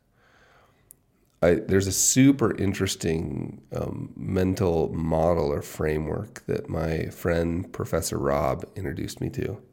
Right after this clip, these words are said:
And he talks about value creation and value capture.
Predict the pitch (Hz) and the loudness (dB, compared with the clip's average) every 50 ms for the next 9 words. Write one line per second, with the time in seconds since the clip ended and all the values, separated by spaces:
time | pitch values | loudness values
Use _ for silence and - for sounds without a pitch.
0 | _ _ _ _ _ - - - - - - _ - _ - _ _ - _ _ | _ _ _ _ _ -20 -20 -20 -20 -20 -20 _ -20 _ -20 _ _ -20 _ _
1 | - - 104 98 104 110 104 127 120 107 104 - 104 85 87 85 73 - - - | -6 -2 2 2 2 4 6 6 6 6 6 4 4 4 6 4 4 2 0 -6
2 | - - 87 85 90 95 101 110 107 98 95 90 95 - - - - - - - | -2 2 2 4 6 6 6 6 4 4 2 0 0 -2 -4 -10 -12 -8 -4 -2
3 | 90 82 82 82 78 80 92 104 - - 147 165 185 190 196 - - - _ _ | 0 0 2 2 2 2 2 0 2 2 2 4 4 2 -2 -6 -12 -20 _ _
4 | _ _ _ _ _ _ _ _ _ _ _ _ _ _ _ _ _ _ _ _ | _ _ _ _ _ _ _ _ _ _ _ _ _ _ _ _ _ _ _ _
5 | _ _ _ - _ _ _ _ _ _ _ _ _ _ - 92 87 85 80 - | _ _ _ -20 _ _ _ _ _ _ _ _ _ _ 0 2 2 2 2 2
6 | 85 85 87 90 92 87 85 82 80 82 - - - - - - 90 90 - - | 4 4 6 4 4 4 2 0 0 -2 -4 -8 -10 -8 -4 -2 0 -2 -2 -4
7 | - - - - - 104 107 - | -8 -8 -6 -8 -8 -8 -12 -16